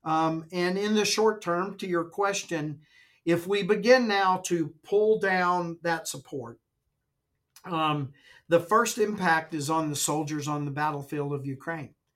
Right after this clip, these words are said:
They're looking up for their cover, okay? And they start to see it erode. Now, I applaud the E U for its, uh, its, its, uh,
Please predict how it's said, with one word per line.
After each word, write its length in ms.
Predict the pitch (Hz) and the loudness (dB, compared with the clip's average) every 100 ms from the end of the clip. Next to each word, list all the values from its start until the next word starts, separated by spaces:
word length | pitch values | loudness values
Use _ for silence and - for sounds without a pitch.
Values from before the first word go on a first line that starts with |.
| _ _ _ _ | _ _ _ _
They're 240 | 147 151 | 0 2
looking 400 | 165 165 165 156 | 2 0 -2 -2
up 240 | 165 185 - | -2 -4 -8
for 120 | 151 | -6
their 160 | 147 135 | -6 -8
cover, 400 | - 165 160 - _ _ _ _ - | -2 -2 -2 -14 _ _ _ _ -20
okay? 440 | 127 151 147 143 _ _ _ _ - | -14 -10 -10 -12 _ _ _ _ -10
And 200 | 147 147 | -6 -4
they 120 | 147 | -2
start 340 | 143 165 160 160 | -2 0 0 -2
to 60 | |
see 220 | 135 170 156 | -6 -4 -2
it 100 | 143 | -2
erode. 460 | 139 139 120 120 | -2 -4 -6 -10
Now, 240 | 143 139 - | -6 -6 0
I 200 | 175 185 | 2 4
applaud 760 | 185 - - 190 202 180 160 | 2 -2 -2 4 6 6 4
the 160 | 160 156 | 0 -4
E 140 | 180 175 156 196 | -6 -8 -6 -4
U 380 | 196 156 165 - _ _ _ _ | 0 0 -2 -10 _ _ _ _
for 240 | 160 160 | 0 4
its, 340 | 165 160 - 165 | 4 2 -4 -2
uh, 420 | 156 151 151 156 | 0 0 0 -2
its, 400 | 165 160 - - | -4 -4 -6 -6
its, 540 | 175 156 - - - - | -6 -6 -4 -8 -8 -8
uh, 380 | 156 143 139 | -6 -4 -6